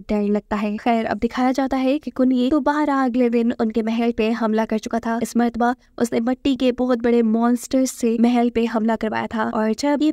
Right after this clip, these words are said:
पूरी टीम मिट्टी के बने इन मॉन्स्टर्स से लड़ने में बिजी थी, मौके का फायदा उठाते हुए कुनगी अपने दूसरे साथियों को लेकर दूसरे रास्ते से महल के अंदर घुसने की प्लानिंग में लगा हुआ था। यानी इस मरतबा वो एक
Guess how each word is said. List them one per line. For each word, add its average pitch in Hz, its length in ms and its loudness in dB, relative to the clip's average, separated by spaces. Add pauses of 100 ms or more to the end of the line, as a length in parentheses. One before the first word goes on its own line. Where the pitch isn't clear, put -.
पूरी 294 400 -2
टीम 240 380 0
मिट्टी 240 240 0
के 240 100 2
बने 233 300 0
इन 226 240 -2
मॉन्स्टर्स 233 560 0
से 220 200 -2
लड़ने 220 400 0
में 226 120 -2
बिजी 233 280 -4
थी, 254 240 -2
मौके 247 340 2
का 233 200 -4
फायदा 277 480 0
उठाते 247 400 -2
हुए 226 280 0
कुनगी 247 420 2 (240)
अपने 233 340 0
दूसरे 233 360 0
साथियों 247 360 0
को 247 100 0
लेकर 240 360 0
दूसरे 285 380 0
रास्ते 247 420 0
से 226 280 -2
महल 240 400 2
के 220 280 -2
अंदर 220 460 0
घुसने 220 400 -2
की 226 240 0 (120)
प्लानिंग 220 400 2
में 214 80 0
लगा 233 180 -4
हुआ 214 180 -2
था। 220 180 -2
यानी 220 340 0
इस 247 200 -2
मरतबा 240 400 2
वो 311 140 4
एक 311 220 0